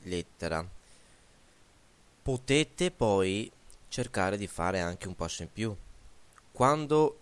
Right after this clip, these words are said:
scrivete l'alfabeto, cioè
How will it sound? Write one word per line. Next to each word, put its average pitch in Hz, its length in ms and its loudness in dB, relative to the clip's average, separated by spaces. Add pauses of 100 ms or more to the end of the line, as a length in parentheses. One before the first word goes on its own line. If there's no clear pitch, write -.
scrivete 101 1040 -2 (560)
l'alfabeto, 85 880 -6
cioè 90 340 -2